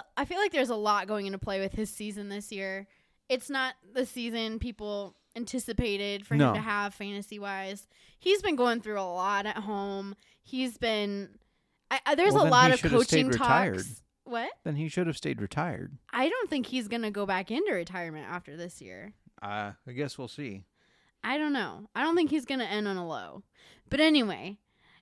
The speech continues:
Speaker 1: there's also been a lot of talk with the coaching staff and everything on
Speaker 2: This is really,
Speaker 1: for Tampa Bay.
Speaker 2: um,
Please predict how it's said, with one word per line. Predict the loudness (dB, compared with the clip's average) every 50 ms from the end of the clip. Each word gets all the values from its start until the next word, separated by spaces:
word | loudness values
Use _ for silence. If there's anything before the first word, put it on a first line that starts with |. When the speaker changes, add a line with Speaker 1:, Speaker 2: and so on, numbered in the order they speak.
| _ 2
Speaker 1:
there's | 4 6 6 8 8
also | 8 8 8 6 2
been | 0 0 2
a | 2
lot | 2 0 0 -2
of | -4 -6 -8 -12 _ _ _ _ _ -20
talk | -12 -6 -2 -2 -2 -2 -2 -4 -8
with | -10 -10 -10
the | -12
coaching | -10 -6 -4 -4 -4 -4 -6 -8 -8
staff | -8 -8 -8 -6 -6 -6 -8 -10 -12
and | -12
everything | -12 -12 -12 -12 -12 -14 -14
on | -12 -12 -14 -14 -16 -18 _ _ _ _ _ _ _ _ _ -4
Speaker 2:
This | -2 -2 0
is | 0 2 4
really, | 6 6 6 6 6 4
Speaker 1:
for | 0 0
Tampa | 2 2
Bay. | 4 4 4 4 2 0 -2 -4
Speaker 2:
um, | -8 -12